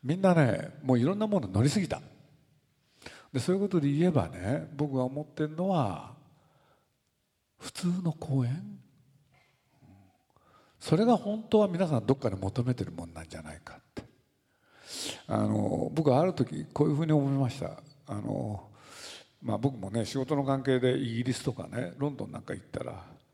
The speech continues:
そしたらあそこにね、ハイドパークっていうね、大きな公園、ロンドンのど真ん中にあるんですよね。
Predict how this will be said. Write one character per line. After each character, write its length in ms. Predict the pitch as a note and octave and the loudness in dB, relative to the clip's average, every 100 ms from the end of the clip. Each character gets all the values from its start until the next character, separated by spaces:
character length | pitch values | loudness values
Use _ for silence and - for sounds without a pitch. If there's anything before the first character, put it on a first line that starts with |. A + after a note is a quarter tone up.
| - | -16
そ 60 | |
し 60 | B2+ | -6
た 80 | A#2+ | -4
ら 80 | |
あ 40 | G2+ | -4
そ 80 | - | -6
こ 100 | F#3+ | -6
に 120 | F#3 | -4
ね、 120 | D3 | -4
ハ 180 | F2+ G3+ | -4 -6
イ 60 | A#3+ | -4
ド 100 | A#3+ | 4
パ 180 | A3 | 4
ー 40 | E3 | 4
ク 140 | - | 0
っ 20 | |
て 200 | - - | -16 -12
い 40 | C3 | -10
う 120 | B2 | -8
ね、 320 | - G2 F#2+ - _ - - - | -10 -10 -12 -18 _ -20 -20 -2
大 140 | F#3 | 0
き 100 | F3+ | 0
な 140 | F2+ - | -4 -8
公 240 | - - | -6 -6
園、 240 | - - - _ - _ _ - _ _ _ _ _ _ _ _ _ _ | -6 -8 -14 _ -20 _ _ -20 _ _ _ _ _ _ _ _ _ _
ロ 140 | D3 F#3 | 2 2
ン 80 | D#3+ | 2
ド 100 | F#2+ | -4
ン 40 | |
の 80 | F#2 | -2
ど 140 | - | 0
真 140 | G#2+ F3 | 0 0
ん 40 | |
中 160 | D#3+ - | -2 -6
に 100 | - | -6
あ 60 | - | -8
る 140 | - | -10
ん 60 | - | -16
で 60 | |
す 80 | - | -16
よ 120 | - | -16
ね。 100 | - | -16